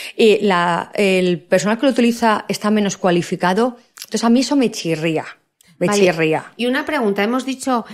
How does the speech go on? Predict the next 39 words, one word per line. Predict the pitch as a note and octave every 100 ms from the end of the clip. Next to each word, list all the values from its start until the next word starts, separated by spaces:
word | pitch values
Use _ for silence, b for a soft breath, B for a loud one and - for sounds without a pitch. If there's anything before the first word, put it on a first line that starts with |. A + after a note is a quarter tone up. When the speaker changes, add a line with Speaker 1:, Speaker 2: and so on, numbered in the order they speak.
| F#3 -
Speaker 2:
eh, | G3+
la | F#3+
alejandrita, | E3+ E3+ F3 F3 G#3 G#3 F#3
el | F3+
diodo, | G3+ F#3+ F#3
pero | F3+ F3+
luego | G#3+ C4+
esas | C4+ C#4 C4
máquinas | C4 C4 B3+ A#3+ A3 B B
tienen | - A#3+ A#3+
nombres | A#3+ A#3 A3 G3+
diferentes | A3+ - B3 D4+ C4+ A3+ B B
o | G3
se | - E3
llama | F3+ G3 G3+ F#3+ F#3+ B -
láser... | G#3 G3+ G3+ G3
Ale- | F#3 F3+ F#3
Speaker 1:
A | F3
ver, | E3+ E3
luego | A3 B3
hay | D#4
marcas. | A3 E3 - A#2+ - - - _ _ _ -
Speaker 2:
Eso. | E3+ - _
Speaker 1:
En, | - G3
eh, | E3 G3 -
eh, | E3
aquí | F3 G#3
en | G#3
España | G#3 G3+ G3 G#3+ A3 A#3+
se | A#3
vende | F#3 G3
una | F#3+
tecnología | G3 G3 F3+ E3+ - E3
muy | E3 E3
buena, | F3+ A3+ A#3+ D4+
tienes, | G3+ E3+ E3 -
pues | F3 D#3
eso, | - - E3
desde, | D#3+ E3 F3 E3 E3 D#3